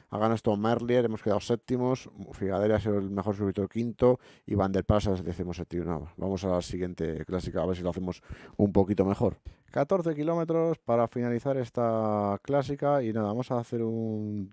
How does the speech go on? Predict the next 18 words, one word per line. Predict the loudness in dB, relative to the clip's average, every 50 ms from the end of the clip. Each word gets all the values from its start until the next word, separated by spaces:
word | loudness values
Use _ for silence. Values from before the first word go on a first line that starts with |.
| -6
trenecito | -4 -2 -2 -2 -2 -2 -2 -2 0 0
aquí | -2 -2 -4
con | -4 -2 0 0 0 0 0 0
Mikkels, | 0 0 0 0 0 0 2 2 2 0 0 -2
Valerini, | -2 -2 0 0 0 0 0 0 -2 -2
que | -2 -4 -4 -6 _ -20 -20 -20 -20 _ _
Mikkels | -4 -2 -2 -2 0 0 0 2 2
viene | 2 2 2 2 2 2 2 0 0 -2 -4 -6
y, | -6 -4 -4 -2 -2 -2 0 0 0 0
y | 0
Payur | 0 -2 0 0 2 2 2
y | 2
todos | 2 0 0
estos | 0 0 0 0
vienen | 2 2 2
detrás, | 2 2 2 4 4 4 2 2
o | 0
sea, | -2 0 0 0 0 -2